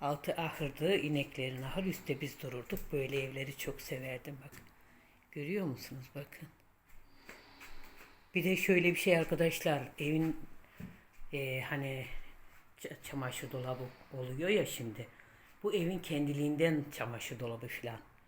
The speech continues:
Kapalı, içinden gömme. Çok güzel. Evet, eski zaman vitrini.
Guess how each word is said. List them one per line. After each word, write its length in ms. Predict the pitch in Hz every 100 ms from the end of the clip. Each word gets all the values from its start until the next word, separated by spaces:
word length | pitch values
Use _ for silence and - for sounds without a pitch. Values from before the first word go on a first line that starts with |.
| - _ _ _ -
Kapalı, 360 | 151 156 135
içinden 460 | 131 - 151 143 127
gömme. 440 | 135 131 123 123 - - - - - - - - - -
Çok 280 | - 135 -
güzel. 500 | - 123 135 127 127 - - - - - - -
Evet, 300 | 151 139 -
eski 360 | - 143 - -
zaman 400 | 156 143 131 135 143
vitrini. 480 | 143 - 143 131